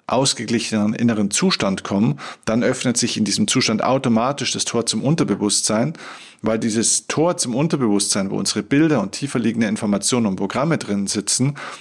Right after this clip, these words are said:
die ändern sich dann, wenn auch unser Gehirn von den Gehirnfrequenzen mehr in diesen Theta-Zustand kommt, sehr langsame Gehirnwellen,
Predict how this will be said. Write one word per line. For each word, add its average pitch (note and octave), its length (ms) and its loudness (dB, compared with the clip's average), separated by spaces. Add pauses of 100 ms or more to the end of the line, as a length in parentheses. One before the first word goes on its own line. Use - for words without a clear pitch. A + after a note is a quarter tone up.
(180)
die B2+ 360 2
ändern C3+ 300 2
sich A2+ 240 -2
dann, B2 380 0 (180)
wenn A#2 160 2
auch G#2+ 140 0
unser A2+ 220 2
Gehirn B2+ 480 2
von A2+ 180 0
den G#2 80 2
Gehirnfrequenzen A2+ 800 0
mehr A2+ 220 2
in G2 80 -4
diesen G2+ 260 -2
Theta-Zustand G2 1040 0
kommt, A#2 380 0 (340)
sehr A2 220 0
langsame G#2+ 400 0
Gehirnwellen, G#2 680 0